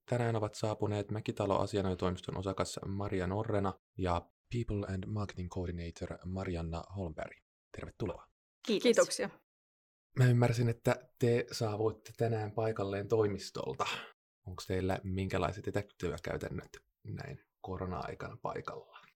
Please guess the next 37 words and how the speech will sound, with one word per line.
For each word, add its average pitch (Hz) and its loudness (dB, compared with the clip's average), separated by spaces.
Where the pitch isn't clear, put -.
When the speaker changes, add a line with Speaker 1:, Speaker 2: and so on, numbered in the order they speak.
Speaker 3:
No 196 4
kiitos, 170 6
just 180 0
näin 175 4
tehtiin, - 2
että - -4
toimistolta 170 0
tultiin, 202 6
mutta 165 -4
tota 165 -2
niin, 180 2
meillä 190 8
on 160 4
itse 156 -2
asiassa 170 0
aika 160 4
vahva 170 6
etätyösuositus, - 0
että - -12
se 170 2
oli 160 4
poikkeus, - 0
että - -8
me - -2
oltiin - -4
toimistolla - 0
tätä 165 2
varten 156 4
paikan 208 0
päällä, - 0
että 226 -8
tota, 190 -8
ollaan 208 10
oltu 220 8
kotona 202 6
ja - 4
tehty - -2